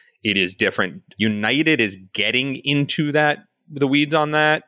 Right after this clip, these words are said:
and has some fares that explicitly are called out for economy plus sales, but only through some channels, and it's super confusing, and I'm still trying to get to the bottom of that one.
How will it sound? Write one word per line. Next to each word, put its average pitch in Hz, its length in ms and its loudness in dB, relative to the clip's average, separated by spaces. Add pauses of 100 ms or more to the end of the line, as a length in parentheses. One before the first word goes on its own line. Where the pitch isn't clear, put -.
(100)
and 101 120 -2
has 101 240 -2
some 107 220 0
fares 107 400 0
that 95 140 2
explicitly - 720 0
are 92 120 2
called 92 280 0
out 92 260 0
for 87 460 2 (380)
economy 95 440 -2
plus - 300 -2
sales, 107 420 0
but 92 200 0 (320)
only 101 240 2
through 95 200 0
some 95 220 -2
channels, 92 380 -2
and 82 80 -6
it's 76 120 -8
super 98 280 -2
confusing, 87 560 -4
and 82 80 -2
I'm 82 100 -6
still - 300 -2
trying 90 180 -4
to 82 60 -4
get 78 80 -4
to 85 80 -6
the 80 60 -6
bottom 71 200 -4
of 69 80 -8
that 64 160 -8
one. 57 160 -18